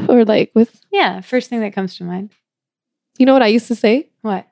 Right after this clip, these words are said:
Speaker 1: A lot of children have, like, called me their best friends. And I used to always be like, "I'm s-, that's, like, makes me so proud." <laughs> I'm actually really proud of my program too.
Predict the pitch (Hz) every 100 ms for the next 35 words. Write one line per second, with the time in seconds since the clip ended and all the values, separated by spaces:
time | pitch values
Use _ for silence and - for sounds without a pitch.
0 | _ - - - - - - _ 233 220
1 | 220 247 - - 202 214 269 294 185 180
2 | - - - 190 190 190 202 196 - -
3 | 214 302 370 - - _ _ 226 226 269
4 | - 202 202 208 214 196 190 _ _ _
5 | _ 269 370 - - 302 330 427 415 _
6 | _ _ 226 240 254 254 - 196 - 139
7 | - - 370 - - - _ _ _ -
8 | - - - - - _ - 285 349 -
9 | 392 254 202 196 220 170 170 160 - 165
10 | 160 104 107 202 - - 214